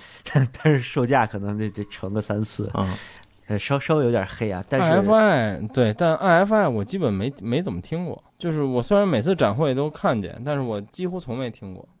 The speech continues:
Speaker 1: 但他们家的那个整，整体设计确实做得太好了，特别在日本非常认，
Speaker 3: 呃，对，
Speaker 1: 对，
Speaker 3: 很漂亮。
Speaker 1: 日本那个 E-，earphone，
Speaker 3: 对。
Speaker 1: 东京店，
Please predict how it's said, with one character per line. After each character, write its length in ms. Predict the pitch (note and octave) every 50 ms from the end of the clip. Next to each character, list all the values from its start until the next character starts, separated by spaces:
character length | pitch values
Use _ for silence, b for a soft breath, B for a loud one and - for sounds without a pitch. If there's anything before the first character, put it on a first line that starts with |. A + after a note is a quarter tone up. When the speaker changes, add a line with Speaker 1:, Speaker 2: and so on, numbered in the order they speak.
| _ _ _
Speaker 1:
但 160 | F3 D#3 C#3
他 160 | - - G3
们 100 | F3 C3+
家 200 | B2 D3+ D3 D3+
的 80 | D3 B2+
那 200 | A#2+ A#2 A2 G#2
个 280 | - - G2 F2+ E2+ F#2 - _
整， 240 | - G2+ G2+ A#2 A#2
整 180 | - - A#2+ C3
体 160 | - - G#2
设 300 | - - - D3 B2+ G#2+
计 120 | G#2 G2+
确 200 | G2 - - A#2
实 60 | G#2+ A2
做 180 | - A#2 G#2+ G#2
得 80 | -
太 100 | B2 B2+
好 220 | A2+ - F#2+ D#2 B1
了， 80 | C2+
特 140 | - - C3
别 100 | A#2+ A#2
在 100 | B2 B2
日 200 | B2+ B2+ C3 A#2+
本 160 | - F#2 D2
非 200 | - - - C3+
常 160 | B2+ A#2+ G#2 F#2+ G2+
认， 160 | G#2 G#2 G2
Speaker 3:
呃， 100 | A#2+ A#2+
对， 200 | A#2 D3+ D3 B2+
Speaker 1:
对， 40 | A2+
Speaker 3:
很 160 | - A#2+ A2+ A2
漂 260 | - G3 F3 C#3 G2+
亮。 140 | G2 E2+ -
Speaker 1:
日 60 | B2+
本 100 | B2 -
那 60 | C#3+
个 160 | C#3 C3 C3+ C3+
E-，earphone， 360 | - - C#3+ C3 A2+ G#2+ G#2
Speaker 3:
对。 80 | -
Speaker 1:
东 140 | - C3+ C3
京 180 | B2+ C3 C#3 C#3
店， 300 | C#3 D3 C3 G#2 F#2+